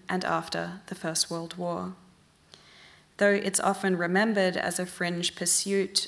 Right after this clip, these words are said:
orchestrated by tricksters and embraced by the credulous, spiritualism was, in fact,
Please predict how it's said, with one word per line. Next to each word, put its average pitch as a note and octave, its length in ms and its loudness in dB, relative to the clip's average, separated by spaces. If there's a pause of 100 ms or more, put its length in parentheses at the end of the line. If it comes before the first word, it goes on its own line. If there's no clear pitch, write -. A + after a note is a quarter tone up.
(120)
orchestrated F3 680 -2
by D#3+ 160 -4
tricksters - 960 -2
and E3 220 -2
embraced F3 520 -2
by E3 140 -2
the D#3+ 80 -8
credulous, F3 720 0 (380)
spiritualism F#3 800 2
was, E3+ 280 0
in F#3 140 -4
fact, E3 420 -2